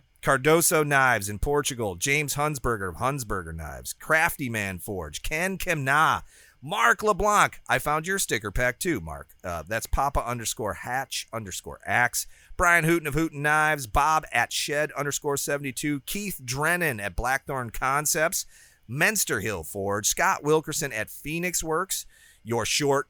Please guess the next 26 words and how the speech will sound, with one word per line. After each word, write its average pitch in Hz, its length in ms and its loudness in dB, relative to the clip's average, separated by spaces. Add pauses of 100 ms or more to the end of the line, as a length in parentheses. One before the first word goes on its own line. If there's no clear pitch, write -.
fat 139 460 2
friend, 151 580 -2 (500)
Brigham 120 680 -2
Kendall. 95 1200 0 (960)
I - 60 -16
love - 200 -18
that - 180 -20
guy. - 180 -18 (460)
Bob 160 280 6
Ryan 120 420 6
at 85 160 -6 (480)
Bob 151 280 6
Ryan 151 340 2
Studio 104 680 -2
on 87 160 -8
Instagram. 80 640 -8
Eric 151 360 4
at 120 280 0
Overall 156 580 6
Makerworks. 147 640 0
Jamie 123 420 2
the 120 180 2
Squid. 120 560 2
That's 95 200 -4
Jamie 104 260 -4
Blow. 104 520 -2